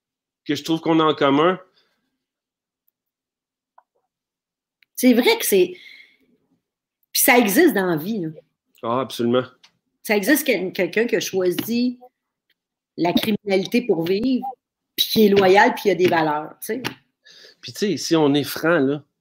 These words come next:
Speaker 1: je veux
Speaker 2: Ouais.
Speaker 1: dire, toute l'information
Speaker 2: Ouais.
Speaker 1: entre toi puis moi, là,
Speaker 2: Ouais.
Speaker 1: des bandits en cravate, y en a-tu assez, là?
Speaker 2: Ouais.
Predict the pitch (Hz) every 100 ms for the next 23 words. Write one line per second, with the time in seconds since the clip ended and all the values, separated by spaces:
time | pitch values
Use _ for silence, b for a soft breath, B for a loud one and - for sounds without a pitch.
0 | _ _ 123 131 180 - - _ 214 -
1 | - - - 269 285 247 208 220 196 165
2 | _ - 208 156 156 151 165 190 190 175
3 | _ _ 175 190 180 190 _ _ _ _
4 | - - - _ - 127 139 143 165 170
5 | - 127 123 143 - - 113 117 120 -
6 | 165 123 - 190 208 202 233